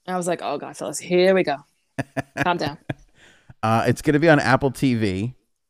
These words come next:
Speaker 2: which you
Speaker 1: Okay.
Speaker 2: typically need a subscription for. But they say,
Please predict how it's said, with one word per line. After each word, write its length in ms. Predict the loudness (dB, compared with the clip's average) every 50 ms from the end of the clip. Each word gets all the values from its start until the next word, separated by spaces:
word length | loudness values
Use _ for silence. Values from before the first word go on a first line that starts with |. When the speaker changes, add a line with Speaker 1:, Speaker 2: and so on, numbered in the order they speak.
| _ _
Speaker 2:
which 280 | -2 0 0 0 0 -2
you 140 | 0 0 0
Speaker 1:
Okay. 80 | 2
Speaker 2:
typically 380 | 2 2 2 2 0 0 0 2
need 160 | 0 0 0
a 60 | -2
subscription 560 | -4 -4 -8 -8 -6 -8 -8 -6 -8 -10 -12
for. 300 | -12 -10 -8 -6 -6 -6
But 400 | -4 -2 0 2 2 2 2 0 _ _ _ _ _ _ _ _ _ _ _ _ _ _ _ _ _
they 200 | -4 -2 -2 -2
say, 640 | -2 0 2 4 4 4 4 4 2 0 -2 -4 -10